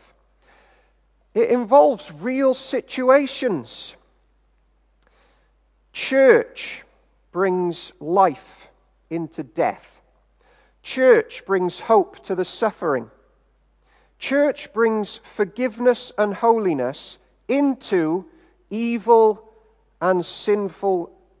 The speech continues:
and dark situations. But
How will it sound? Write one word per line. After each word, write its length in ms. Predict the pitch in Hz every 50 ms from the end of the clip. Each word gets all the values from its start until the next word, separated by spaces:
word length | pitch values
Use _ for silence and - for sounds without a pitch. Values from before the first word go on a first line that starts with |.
| _ _ 160
and 240 | 170 175 165 -
dark 400 | - 185 180 175 170 156 - -
situations. 1300 | - - - 175 - _ _ - - 170 156 151 147 143 - - 131 107 95 95 - - - - - - _ _ _ _ _ _ _ _
But 500 | - 208 214 196 170 - - - - -